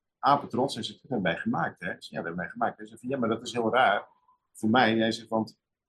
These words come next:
alles wat wij maken staat online en kun je in principe niet aanraken." Hij zegt, "En nou heb ik dus content in mijn hand." Ik zeg, "Ja, en dat is de kracht van drukwerk." Hè, en, en, eh,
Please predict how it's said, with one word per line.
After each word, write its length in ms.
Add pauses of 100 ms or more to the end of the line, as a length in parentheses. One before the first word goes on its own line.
alles 220
wat 100
wij 120
maken 300
staat 240
online 400
en 260
kun 160
je 60
in 60
principe 360
niet 240
aanraken." 580 (560)
Hij 140
zegt, 180
"En 100
nou 300
heb 160
ik 120
dus 220
content 600 (400)
in 140
mijn 120
hand." 280
Ik 60 (680)
zeg, 160
"Ja, 80
en 80
dat 180
is 60
de 120
kracht 240
van 120
drukwerk." 520 (440)
Hè, 160
en, 300
en, 300
eh, 280